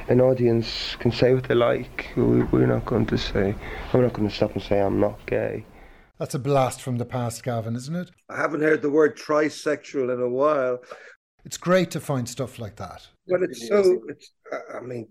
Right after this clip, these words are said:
Speaker 3: Jesus, it's forty years ago or four, thirty-eight years ago, whatever. But I still stick by that. I think, you know, sexuality is so complex. It's wider than the ocean, <laughs> deeper than the sea.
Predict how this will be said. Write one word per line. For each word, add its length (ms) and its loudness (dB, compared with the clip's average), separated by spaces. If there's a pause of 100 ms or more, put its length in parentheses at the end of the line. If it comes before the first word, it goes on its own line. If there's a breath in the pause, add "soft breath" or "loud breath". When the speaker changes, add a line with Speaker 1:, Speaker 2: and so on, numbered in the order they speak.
Speaker 3:
Jesus, 440 -10
it's 180 -16
forty 400 -10
years 380 -2
ago 220 -2
or 160 -4
four, 280 -6 (160)
thirty-eight 460 -2
years 220 -2
ago, 100 -14
whatever. 460 -4 (880 loud breath)
But 260 0 (340)
I 60 -8
still 360 -10
stick 420 -8
by 180 -2
that. 360 -4 (580)
I 80 -6
think, 380 -6 (540)
you 60 -16
know, 60 -16
sexuality 880 -6
is 140 -16
so 260 -4
complex. 880 -10 (380)
It's 180 -12
wider 580 -4
than 180 -8
the 200 -4
ocean, 600 -6 (160 loud breath)
<laughs> 180 -20
deeper 360 -6
than 200 -8
the 100 -16
sea. 560 -6